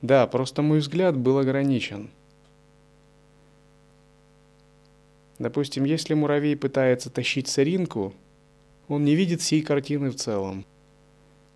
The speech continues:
И тащить соринку для него большая проблема. Но если тот же муравей посмотрел на Землю с высоты,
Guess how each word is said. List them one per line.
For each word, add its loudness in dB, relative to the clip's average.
И -6
тащить 0
соринку 2
для -2
него 0
большая -2
проблема. -6
Но 0
если 0
тот 6
же 2
муравей 4
посмотрел 2
на 0
Землю 0
с -10
высоты, -2